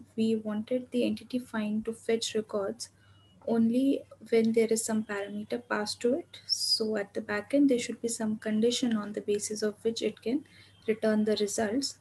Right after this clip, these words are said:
Otherwise, it should return an empty list or no data. So we saw the, uh, one of the existing examples of the assets where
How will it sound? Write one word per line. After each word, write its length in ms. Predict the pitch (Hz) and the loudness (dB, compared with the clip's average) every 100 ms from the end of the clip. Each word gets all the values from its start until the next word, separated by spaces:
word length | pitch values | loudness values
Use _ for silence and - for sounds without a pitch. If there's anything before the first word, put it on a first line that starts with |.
| - | -8
Otherwise, 480 | 214 226 233 311 - | -6 -4 0 0 -2
it 100 | 220 | -6
should 260 | - 220 208 | -2 -2 -4
return 360 | 202 202 196 | -6 -10 -4
an 180 | 220 330 | 2 2
empty 400 | 214 202 - 202 | 2 -2 -2 -2
list 240 | 196 202 - | -2 -4 0
or 160 | 269 262 | 0 2
no 220 | 214 196 | 2 0
data. 360 | 185 180 180 - _ _ _ _ - - _ _ _ - | -4 -8 -10 -16 _ _ _ _ -20 -20 _ _ _ -10
So 380 | - - 247 240 | -4 2 2 2
we 220 | 233 247 | 4 2
saw 300 | - 254 277 | 2 2 2
the, 360 | 330 330 330 | 4 4 2
uh, 320 | - 208 202 214 - _ _ | 2 0 0 -2 -6 _ _
one 180 | 226 226 | -2 0
of 140 | 226 254 | 0 0
the 80 | |
existing 520 | 233 - 226 - 247 226 | 0 0 -2 2 2 2
examples 640 | - 202 196 196 220 220 | -2 -4 -4 -4 -2 0
of 180 | 214 208 - | -2 -4 -4
the 180 | 220 - | -4 -4
assets 600 | 190 190 - 247 - - | -4 -2 -2 -2 -4 -4
where 300 | 214 208 202 | -2 0 -2